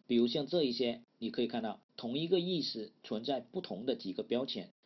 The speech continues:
整体看起来没有任何的逻辑分类。第二种错误用法是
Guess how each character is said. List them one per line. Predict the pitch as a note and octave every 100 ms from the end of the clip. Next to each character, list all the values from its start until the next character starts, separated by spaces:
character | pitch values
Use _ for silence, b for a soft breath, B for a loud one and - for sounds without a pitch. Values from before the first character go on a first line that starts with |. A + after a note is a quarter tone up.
| _
整 | - - D#3+
体 | D3
看 | - C3
起 | A#2+
来 | A2+ A2+
没 | A#2
有 | B2
任 | C#3 D#3+
何 | - A2
的 | G2+
逻 | F#2+ G#2
辑 | A#2
分 | G2 B2+ C#3
类。 | C3+ - _ _ -
第 | F#3+
二 | F3
种 | C#3+ G#2+
错 | D3
误 | C3+
用 | C#3 B2+
法 | A2 D#2
是 | - A#2+